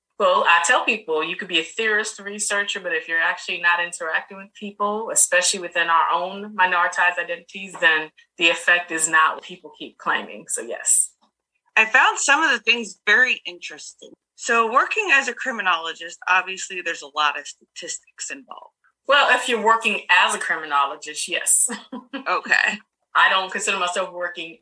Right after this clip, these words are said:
Speaker 1: as a criminologist. I'm working as someone who does this work, and I'm also a criminologist. I want to distinguish that because when we're going into different spaces, a lot of times people are talked down to,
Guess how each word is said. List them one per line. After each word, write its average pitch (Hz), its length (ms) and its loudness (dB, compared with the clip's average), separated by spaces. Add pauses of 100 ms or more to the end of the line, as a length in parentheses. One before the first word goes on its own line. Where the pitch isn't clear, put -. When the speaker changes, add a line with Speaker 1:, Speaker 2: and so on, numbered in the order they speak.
(120)
Speaker 1:
as 202 460 4
a 175 40 -8
criminologist. 151 1120 -4 (200)
I'm 165 260 4
working 165 380 -2
as 156 260 4
someone 165 240 -4
who 165 160 -20
does 160 240 -4
this 160 240 -8
work, 156 300 -6 (100)
and 156 100 -6
I'm 151 140 -12 (140)
also 180 500 -2
a 139 40 -10
criminologist. - 1080 -18 (520)
I 196 140 4
want 214 140 4
to 190 80 0
distinguish 208 680 2
that 143 280 6
because 165 340 -8
when 170 120 -10
we're 165 160 -10
going 185 340 -6
into 160 600 -10
different 160 360 -4
spaces, 147 960 0 (300)
a 160 60 0
lot 160 200 6
of 165 60 -6
times 170 380 -2
people 175 260 -10
are 143 80 2
talked - 400 0
down 151 300 2
to, - 160 -12